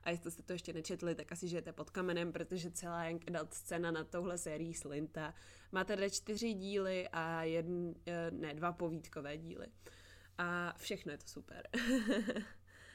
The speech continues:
Ehm, potom další, co tady mám, samozřejmě neobejdeme se, ehm, bez, eh, dopisů ztraceným v nějaké epizodě knihovorů, protože, eh, jak už jsem avizovala v minulé epizodě, tak jsem nedávno dočetla druhý díl dopisů ztraceným, což ale vlastně není tak úplně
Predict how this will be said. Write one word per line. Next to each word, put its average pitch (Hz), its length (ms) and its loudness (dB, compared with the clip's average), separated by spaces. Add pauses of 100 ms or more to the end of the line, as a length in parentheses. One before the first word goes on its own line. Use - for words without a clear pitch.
(160)
Ehm, 190 460 4
potom 247 300 4
další, 185 300 4
co 202 120 -4
tady 196 180 2
mám, 185 340 6
samozřejmě 175 760 4
neobejdeme 185 540 4
se, 185 180 0
ehm, 165 1080 0 (220)
bez, 170 640 0
eh, 160 260 0
dopisů 208 380 2
ztraceným 160 560 2
v 175 40 0
nějaké 160 300 2
epizodě 175 380 0
knihovorů, 165 540 0 (640)
protože, 190 880 4
eh, 180 200 2
jak 175 140 2
už 185 100 -2
jsem 190 140 0
avizovala 165 380 0
v - 40 -6
minulé 220 380 4
epizodě, 202 420 0
tak 165 180 -2
jsem 185 160 -2
nedávno 165 340 0
dočetla 160 640 -4
druhý 165 320 -2
díl 196 220 2
dopisů 196 340 -2
ztraceným, 175 580 -2
což 185 220 -8
ale 180 140 2
vlastně 170 320 0
není 170 220 2
tak 160 180 -4
úplně 165 460 -4